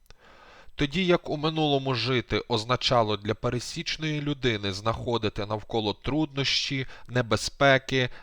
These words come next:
нестатки, обмеження долі й залежність, новий світ здається забезпеченим, як сфера фактично необмежених можливостей, де ніхто ні від кого не залежить.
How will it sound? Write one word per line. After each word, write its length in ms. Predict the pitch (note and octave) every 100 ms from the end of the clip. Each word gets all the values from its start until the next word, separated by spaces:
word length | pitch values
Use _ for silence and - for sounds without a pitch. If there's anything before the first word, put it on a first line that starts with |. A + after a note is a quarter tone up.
| -
нестатки, 920 | E3+ - - B2 B2+ - - C3 B2 - -
обмеження 680 | B2+ A#2 C3+ B2 B2+ A#2+
долі 360 | A2 A#2+ A2 G#2
й 60 |
залежність, 880 | G2 A2 B2+ D#3+ E3+ D#3+ F3+ - - - - - -
новий 380 | A3+ A3+ G3+ G3+
світ 360 | - D#3+ E3+ C#3+
здається 580 | B2 C#3 C#3 C3+ - C3
забезпеченим, 1200 | C3 C3 C#3 - - B2+ A#2+ - A#2 A#2 A2+ A2
як 220 | A#2 A2+
сфера 540 | - - D3+ D#3 D3+ D3+
фактично 800 | - G3+ - - C3+ - C3 C3
необмежених 880 | B2 A2 G2+ A#2 C3+ C3 C3 B2+ B2
можливостей, 920 | B2 G#2 G#2 G#2+ G#2 - - G#2 A2+ - -
де 160 | A#2 B2+
ніхто 600 | B2 - - E3+ F#3 -
ні 200 | D#3 F#3+
від 160 | G#3+ G3+
кого 540 | - B2 A#2+ A2+ A#2 -
не 140 | B2
залежить. 680 | A#2 A#2+ G2+ F2+ F2 D2+ -